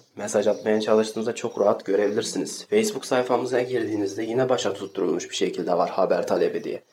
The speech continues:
Yani bunu görmemek için hani bir insanın ya geri zekalı olması lazım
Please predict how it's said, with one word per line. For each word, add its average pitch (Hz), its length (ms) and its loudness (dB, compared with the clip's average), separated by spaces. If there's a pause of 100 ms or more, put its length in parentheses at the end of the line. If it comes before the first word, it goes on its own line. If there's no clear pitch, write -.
(600)
Yani 107 400 2
bunu 139 400 4
görmemek 120 640 2
için 123 340 -6
hani 110 200 0
bir 113 40 2
insanın 123 300 0
ya 110 200 2
geri 117 280 2
zekalı 147 440 0
olması 151 460 0
lazım 147 320 0